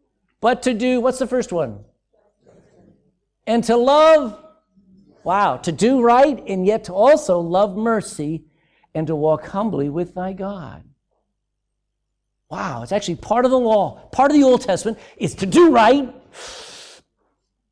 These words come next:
to love people when they don't right, and to just walk humbly with thy God because you're not right. Now let's go to another one. Matthew chapter twenty-three.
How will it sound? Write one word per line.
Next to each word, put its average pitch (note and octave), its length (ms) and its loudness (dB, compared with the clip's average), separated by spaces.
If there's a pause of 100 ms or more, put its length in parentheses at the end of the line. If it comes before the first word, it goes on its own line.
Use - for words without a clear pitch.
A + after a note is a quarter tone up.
(220)
to G#3 100 -2
love B3+ 220 0
people C4+ 260 0
when A#3+ 120 2
they A3 100 0
don't D#4 280 4
right, G3 400 0 (520)
and F3 120 -10
to F#3 60 -10
just F#3+ 200 -8
walk G3+ 300 -2
humbly A3 380 -2
with F3+ 220 -4
thy F#3 140 -2
God G3 280 -2
because F#3 340 -8
you're F3+ 100 -4
not C3+ 220 -8
right. G#2+ 260 -6 (920)
Now D3+ 80 -6
let's C#3 100 -8
go E3+ 140 -2
to E3+ 60 0
another F3 240 0
one. B2 200 -8 (280)
Matthew F#3 420 -4
chapter G3 340 -4
twenty-three. G3 640 -6